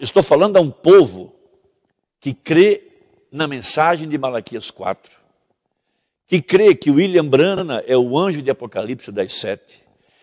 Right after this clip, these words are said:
que crê que William Branham é a manifestação do ministério do Filho do Homem, Jesus Cristo em carne humana. Ele não é Jesus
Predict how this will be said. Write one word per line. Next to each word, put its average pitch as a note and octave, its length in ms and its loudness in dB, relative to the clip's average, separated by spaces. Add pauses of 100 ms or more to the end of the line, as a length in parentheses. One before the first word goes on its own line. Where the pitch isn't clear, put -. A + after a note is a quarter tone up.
(140)
que E3 160 0
crê F3+ 320 2
que - 140 -10
William F3 320 2
Branham F3 300 -2
é D#3 100 0
a C3 100 2
manifestação G#3 1700 -4 (260)
do C3+ 160 -4
ministério F3+ 640 0
do E3 140 -6
Filho F3 200 -8
do D#3+ 180 4
Homem, D3+ 500 4 (1000)
Jesus C#3 460 -2
Cristo A3+ 720 -2
em D#3 160 0
carne E3 360 0
humana. B2 440 -4 (100)
Ele A#3 220 6
não C4 340 0
é A3+ 80 4
Jesus C3 580 -4